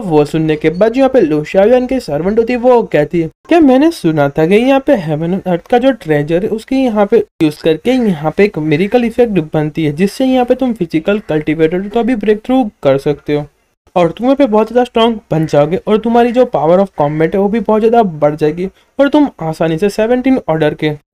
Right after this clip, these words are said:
रिलम वाले बंदे को भी हरा सकते हो।" तो वो सुनने के बाद जो लू शाओयान होती है वो कहती है कि "जो तुम्हारी एम्परर है बहुत ज़्यादा टैलेंटेड है और जब यहाँ पे टाइम आएगा जो तुम्हारी एम्परर है ट्वेंटी ऑर्डर of रिलम में ब्रेक थ्रू कर देगी और ब्रदर शाओ को ड्रोन के अच्छे से उनको ट्रीट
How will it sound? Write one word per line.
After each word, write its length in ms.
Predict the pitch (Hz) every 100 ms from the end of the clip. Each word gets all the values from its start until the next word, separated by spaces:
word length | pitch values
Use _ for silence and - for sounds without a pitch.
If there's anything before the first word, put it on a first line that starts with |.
| 180
रिलम 280 | 233 269 262
वाले 160 | 262
बंदे 240 | 247 247 254
को 100 | 247
भी 160 | 180 180 _ 156
हरा 180 | 143 143
सकते 340 | 156 - 151
हो।" 60 | 151 - _ _ _ _ -
तो 80 | 240 196
वो 200 | 156 156
सुनने 340 | 165 170 156
के 120 | 156 185
बाद 160 | 233
जो 80 | 269
लू 200 | 208 160
शाओयान 280 | 160 214 233
होती 140 | 269 269
है 40 | 262
वो 160 | 277 269
कहती 280 | 175 160 175
है 20 |
कि 120 | 170 226
"जो 100 | 262
तुम्हारी 320 | 269 294 320 -
एम्परर 340 | 196 196 233
है 60 | 262
बहुत 220 | - 214
ज़्यादा 180 | 233 262 262
टैलेंटेड 500 | 156 147 147 151 151 160
है 60 |
और 160 | 180 220
जब 160 | 233 247
यहाँ 100 | 262
पे 100 | 269
टाइम 280 | 262 247 240 156
आएगा 320 | 156 156 160
जो 120 | 233
तुम्हारी 380 | 254 254 254 - 170
एम्परर 320 | 156 160 151
है 60 |
ट्वेंटी 460 | 151 160 160 160 160 143 _
ऑर्डर 220 | 220 262 269
of 140 | 269
रिलम 200 | 254 262
में 120 | 262
ब्रेक 220 | 240 247 -
थ्रू 160 | 262 269 -
कर 140 | 175 160
देगी 220 | 160 170
और 120 | 226 294
ब्रदर 280 | 269 277
शाओ 260 | 277 208 196
को 120 | 262
ड्रोन 280 | 226 175 160
के 80 | 165
अच्छे 340 | - 233 233 269
से 60 |
उनको 220 | 269 269 277
ट्रीट 340 | 262 269 262